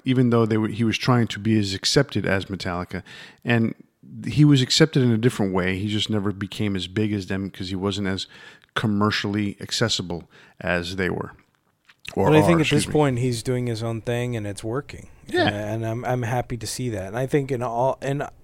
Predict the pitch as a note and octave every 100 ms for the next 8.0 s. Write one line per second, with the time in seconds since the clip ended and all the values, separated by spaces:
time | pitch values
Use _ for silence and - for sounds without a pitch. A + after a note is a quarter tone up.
0 | - B2+ C#3+ D3+ C3+ A#2 A2+ A2+ A#2 A#2+
1 | A2+ G2+ G#2 G2+ G2+ - - - - A#2
2 | A2 - - A#2+ A#2 A2+ G#2+ - A#2 A#2
3 | - G#2+ G#2+ G#2+ G2 G2+ - - - -
4 | G#2+ G#2+ A2+ - G#2+ G#2 A#2 G#2+ A2 G#2+
5 | G2 G#2+ - G#2 G2+ - - A2 - -
6 | G#2 G2 G2 G2 G2 F#2+ F#2+ F#2 G#2+ F#2+
7 | - - - G#2+ G2+ G2+ - - -